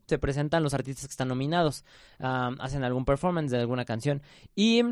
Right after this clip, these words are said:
pero eso no quiere decir que vayan a ganar, o sea, nada más hacen el performance y ya. O sea, el Grammy, los Grammys tienen como s-, unas cuantas presentaciones de distintos artistas nominados, entonces, eh, llegan a meter artistas de urbano.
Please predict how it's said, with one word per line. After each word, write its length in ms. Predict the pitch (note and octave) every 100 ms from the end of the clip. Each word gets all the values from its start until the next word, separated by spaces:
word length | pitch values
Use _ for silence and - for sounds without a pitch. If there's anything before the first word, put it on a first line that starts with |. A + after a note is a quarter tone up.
| -
pero 160 | F3+ F3+
eso 100 | G3
no 140 | F#3
quiere 100 | F#3
decir 160 | E3 F3
que 80 | D3+
vayan 220 | D3 C#3
a 60 | B2
ganar, 260 | C#3+ C3+
o 20 |
sea, 140 | - C#3+
nada 100 | D3
más 140 | D3+
hacen 180 | D3 D3
el 80 | A#2+
performance 460 | A#2+ C#3+ E3+ F3+
y 80 | A2
ya. 160 | G#2+ -
O 100 | _
sea, 260 | A#2 A#2 A#2
el 100 | B2+
Grammy, 380 | C#3+ D3+ E3 D3+
los 160 | C3+
Grammys 240 | C3+ E3+ F3
tienen 400 | E3 D3+ C#3 - -
como 300 | C3 A#2+ A2+
s-, 260 | - -
unas 220 | D3+ D3 C#3+
cuantas 220 | D3 C#3+
presentaciones 540 | B2+ A#2+ A2+ C3 C#3
de 60 | B2
distintos 380 | A2 C#3 C#3+ C#3
artistas 300 | - C3 C3
nominados, 420 | A#2+ C#3 E3 E3+
entonces, 460 | A#2+ B2+ B2 A#2+ - - - -
eh, 440 | C3+ C3+ C3 C3 - _ _ _ _ _ - -
llegan 260 | C#3 D3
a 60 | C#3
meter 240 | C3 C#3+
artistas 360 | C3+ B2+ B2+ C3
de 60 | B2+
urbano. 320 | C#3+ E3